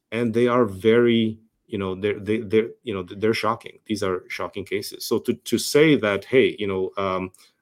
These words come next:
gotcha, this doctor committed suicide." Well, wait a minute. We know the spike protein goes into the brain. That's been pathologically proven. We know that people are having tons of neurological and mental health issues.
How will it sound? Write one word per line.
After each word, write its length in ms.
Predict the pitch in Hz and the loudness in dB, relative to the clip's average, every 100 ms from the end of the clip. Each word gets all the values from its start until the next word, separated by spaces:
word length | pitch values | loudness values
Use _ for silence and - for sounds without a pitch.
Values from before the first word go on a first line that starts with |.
| 101 | -2
gotcha, 640 | 123 143 - 104 98 127 - | 2 2 2 2 2 -2 -4
this 280 | 104 123 123 | 4 4 4
doctor 380 | 113 110 110 110 | 0 2 2 -4
committed 320 | 107 104 98 | -6 -4 -2
suicide." 420 | - 139 - 104 | 0 0 2 2
Well, 120 | 113 107 | 4 6
wait 160 | 127 | 6
a 40 | 131 | 6
minute. 280 | 80 - _ _ _ | -2 -10 _ _ _
We 120 | 117 | 6
know 160 | 127 151 | 8 8
the 100 | 123 | 6
spike 300 | - 120 123 | 4 2 2
protein 300 | 113 107 110 | 0 0 0
goes 180 | 104 98 | 2 0
into 220 | 98 98 | 0 -2
the 80 | 92 | -4
brain. 340 | - 107 98 | -2 -2 0
That's 160 | 85 - | -4 -6
been 160 | 98 | -6
pathologically 720 | 92 123 127 104 98 98 - 92 | -2 -4 -2 -2 -2 -4 -6 -8
proven. 460 | - 139 123 85 _ _ _ - _ _ - | 2 4 4 0 _ _ _ -20 _ _ 0
We 140 | 117 | 4
know 140 | 123 143 | 6 8
that 140 | 123 | 6
people 200 | 147 143 | 4 2
are 60 | 110 | 2
having 340 | 113 107 101 - | 2 0 -4 -10
tons 400 | - - 196 135 | -12 0 2 4
of 80 | 113 | 4
neurological 540 | 117 110 101 98 101 | 4 4 2 -2 -4
and 80 | 98 | -2
mental 220 | 107 104 | -2 -4
health 220 | 95 92 - | -4 -6 -2
issues. 580 | 120 - - 85 - | -4 -4 -8 -8 -10